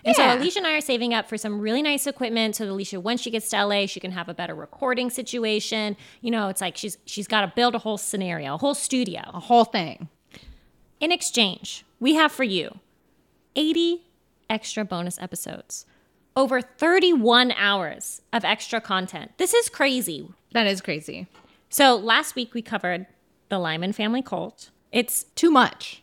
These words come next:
Speaker 1: I honestly, I was like, "The Baby Witches, they deserve it." It's over forty minutes.
Speaker 2: Wow.
Speaker 1: It's generous. <laughs> A generous tasting.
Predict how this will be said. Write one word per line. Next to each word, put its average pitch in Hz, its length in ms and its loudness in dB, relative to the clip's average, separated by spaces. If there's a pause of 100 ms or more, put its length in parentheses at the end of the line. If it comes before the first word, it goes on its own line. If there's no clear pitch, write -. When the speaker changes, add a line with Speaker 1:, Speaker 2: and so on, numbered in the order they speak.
(100)
Speaker 1:
I 240 140 6
honestly, 370 500 2
I 240 100 4
was 240 80 4
like, 220 300 4 (420)
"The 214 140 -6
Baby 247 180 4
Witches, 240 280 0
they 214 120 0
deserve 202 260 2
it." 170 220 0
It's 196 160 -2 (140)
over 320 340 4
forty 208 400 0
minutes. - 560 -6
Speaker 2:
Wow. 165 920 2
Speaker 1:
It's 190 220 4
generous. 175 1080 2 (720)
<laughs> - 680 -4
A 240 80 8
generous 269 720 4
tasting. 208 600 -4